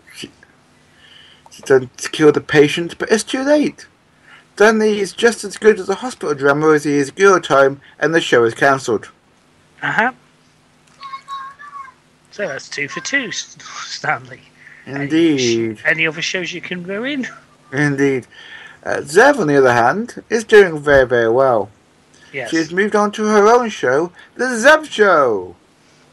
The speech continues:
Speaker 2: Exactly.
Speaker 1: And it's the centre of attention with a g-, group of half-dressed male dancers.
Speaker 2: Mm-hmm.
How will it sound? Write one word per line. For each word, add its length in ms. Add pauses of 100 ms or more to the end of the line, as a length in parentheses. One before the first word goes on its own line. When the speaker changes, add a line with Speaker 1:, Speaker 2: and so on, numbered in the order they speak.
(120)
Speaker 2:
Exactly. 1040 (400)
Speaker 1:
And 140
it's 140
the 180
centre 340
of 60
attention 480
with 160
a 80
g-, 60 (220)
group 220
of 140
half-dressed 800
male 300
dancers. 580 (720)
Speaker 2:
Mm-hmm. 380